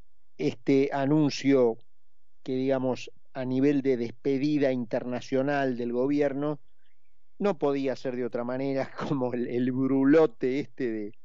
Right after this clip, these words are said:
de ingresar, entre comillas, a los, a los brics, ¿no es cierto? Y, eh, alguna cuestión <coughs> relacionada con lo que yo llamaría el brete,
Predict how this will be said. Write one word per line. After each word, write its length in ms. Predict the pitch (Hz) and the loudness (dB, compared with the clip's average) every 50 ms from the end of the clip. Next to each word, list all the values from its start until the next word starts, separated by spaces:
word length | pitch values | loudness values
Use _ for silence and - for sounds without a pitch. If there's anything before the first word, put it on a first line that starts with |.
| - - - - - - - - - - - - - | -14 -14 -14 -14 -14 -14 -14 -14 -14 -14 -14 -10 -10
de 460 | 127 110 123 127 123 120 117 120 - - - - | -8 -4 -2 0 0 0 0 -2 -4 -8 -10 -6
ingresar, 960 | 139 127 131 135 139 123 123 120 113 - - - - 147 143 139 135 131 - - | -4 -2 0 0 0 0 0 -2 -2 -4 -4 0 2 2 4 2 2 0 -4 -6
entre 340 | 131 123 117 - 113 113 | -8 -8 -6 -6 -8 -6
comillas, 880 | 101 117 120 123 139 143 143 131 110 113 120 113 107 95 - - - - - - - | -6 -4 -4 -2 0 0 0 0 0 0 0 0 0 -2 -6 -10 -12 -12 -12 -10 -8
a 160 | 127 120 117 | -6 -4 -2
los, 520 | 113 113 113 107 101 98 - - - - - - - - - - - - - - | 0 0 0 0 -2 -6 -8 -12 -12 -14 -14 -14 -14 -14 -14 -14 -14 -14 -8 -6
a 80 | 131 | -4
los 180 | 127 123 110 107 | -2 -2 -2 2
brics, 640 | 123 170 185 185 - - - - - - - - - - - - - | 4 4 4 4 0 -2 -8 -8 -8 -8 -8 -8 -10 -12 -12 -8 -6
¿no 80 | 117 | -6
es 60 | 113 | -2
cierto? 520 | - 131 139 135 139 - - 156 120 95 - - - - - - - - - - - - - - - - - - - - - | 0 2 2 2 0 0 0 0 0 -2 -4 -10 -14 -14 -14 -14 -14 -14 -14 -14 -14 -14 -14 -14 -14 -14 -14 -14 -12 -10 -6
Y, 420 | - 180 190 208 220 233 233 - - - | -4 -2 0 2 2 0 0 -2 -6 -2
eh, 640 | - 160 151 151 147 143 139 135 135 131 131 127 123 120 120 120 120 123 - - | 2 4 4 6 6 4 4 4 2 2 2 0 0 -2 -4 -6 -8 -8 -6 0
alguna 440 | 170 165 175 180 190 190 190 190 160 | 2 2 2 4 2 2 2 2 2
cuestión 640 | 170 160 135 - - - 170 165 165 156 165 170 - | 0 0 -2 -2 0 2 4 4 4 2 0 0 0
<coughs> 960 | 262 - - - - - 190 147 - - - - - - - - - - - | 0 0 0 0 0 0 0 0 0 -4 -10 -14 -14 -14 -14 -14 -14 -14 -8
relacionada 840 | - 139 143 139 143 131 - - 139 139 143 147 147 147 151 156 147 | -6 -4 -2 -2 -2 -4 -2 -4 -4 -2 -2 -2 0 2 2 0 0
con 560 | - - - - 143 139 147 151 151 147 151 - - - - - - - - - - - - - - - - - - - - - - - - - - | -2 -6 -4 -2 0 0 0 -2 -4 -8 -10 -12 -14 -14 -14 -14 -14 -14 -12 -14 -14 -12 -14 -14 -14 -14 -14 -14 -12 -12 -12 -12 -12 -12 -12 -12 -8
lo 220 | - 139 135 135 123 | -6 -4 -4 -4 -4
que 100 | 127 131 | -6 -6
yo 160 | 107 123 143 | -2 -2 0
llamaría 680 | 147 156 151 139 135 135 135 147 156 156 151 160 - - | 2 2 0 0 -2 -4 -4 -2 -2 0 0 -2 -4 -6
el 320 | - 147 135 127 127 131 127 | -8 -6 -4 -2 -2 -2 -2
brete, 800 | 113 123 165 185 202 214 202 - - - - 135 123 117 113 | 0 2 4 4 6 4 4 2 0 -4 -4 -4 -4 -4 -6